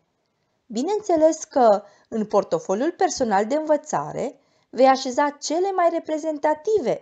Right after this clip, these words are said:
elemente, de exemplu, fișe sau produse ale activității care evidențiază performanțele sau progresele obținute de tine în diferite domenii,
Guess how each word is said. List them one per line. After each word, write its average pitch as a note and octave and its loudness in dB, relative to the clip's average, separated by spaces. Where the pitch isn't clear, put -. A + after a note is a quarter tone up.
elemente, D#3+ -8
de G3 -6
exemplu, A#3+ -2
fișe A3+ -6
sau C4 2
produse G#3 -4
ale C4 0
activității A#3 -6
care B3+ 2
evidențiază B3 -2
performanțele F#3+ -6
sau C#4 -2
progresele A3+ -4
obținute A3 -8
de A3+ -4
tine G3+ -10
în C4 -4
diferite A3+ -2
domenii, E4 -4